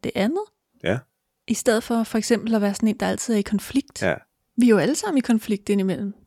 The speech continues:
Speaker 1: Det er jo ikke en
Speaker 2: Ja.
Speaker 1: introvert ting at være i konflikt med sig selv.
Speaker 2: Nej.
Speaker 1: Eller at være træt, eller have brug for at trække sig, eller have brug for at være
Speaker 2: Ja.
Speaker 1: sammen med mennesker i forskellige doser.
Speaker 2: Men det, det er rigtigt.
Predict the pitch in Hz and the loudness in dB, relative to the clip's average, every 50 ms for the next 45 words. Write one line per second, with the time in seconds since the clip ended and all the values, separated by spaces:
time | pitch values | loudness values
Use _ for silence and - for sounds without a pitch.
0 | - 226 220 196 214 285 277 - 214 233 254 - - - 302 254 202 - 202 - | 2 4 4 4 4 4 4 4 4 4 4 2 0 -4 -2 -2 -2 -4 -4 -6
1 | - - 202 - - _ _ _ _ _ - 214 214 202 196 190 196 - - 196 | -4 -2 -2 -2 -4 _ _ _ _ _ -4 -2 0 0 0 0 0 -2 -2 -4
2 | 196 - - 226 214 - - 247 220 - 196 - - 202 - - _ _ _ - | -4 -2 -2 -4 -4 0 0 0 0 0 -2 -6 -6 -6 -8 -8 _ _ _ -2
3 | - - - - - - _ _ _ _ _ _ _ - 202 202 190 175 170 180 | 2 2 2 2 0 -4 _ _ _ _ _ _ _ -4 -2 0 0 0 -2 -4
4 | 180 180 - - - - - 190 196 233 - _ - - 233 214 208 208 208 - | -6 -8 -8 -8 -10 -8 -6 -4 -4 -4 -4 _ -6 -2 0 2 2 2 2 2
5 | 214 220 - 240 226 - - - 190 196 226 - - - - 247 240 233 226 214 | 0 0 0 0 -4 -4 -4 -4 -2 -2 -2 -2 -4 -2 0 0 0 2 2 0
6 | 214 214 220 208 - 240 240 - 262 233 226 220 214 202 208 - - _ _ - | 0 0 0 2 2 2 2 4 2 2 4 4 4 2 0 -2 -12 _ _ -4
7 | - 107 95 - - - - 110 - - 247 247 226 220 208 214 - - - 233 | 0 0 0 0 0 -2 -2 -2 0 2 4 4 4 4 4 2 0 -2 -4 -4
8 | 226 - - - - 202 - - 226 220 - - 202 202 208 208 - 254 240 220 | -2 -2 -4 -2 -2 -2 -2 -2 -4 -2 2 2 4 4 2 0 -2 -4 -4 -2
9 | - 90 90 98 95 - 98 101 92 95 101 - - 107 | 0 0 0 0 0 2 2 4 6 6 4 4 0 -16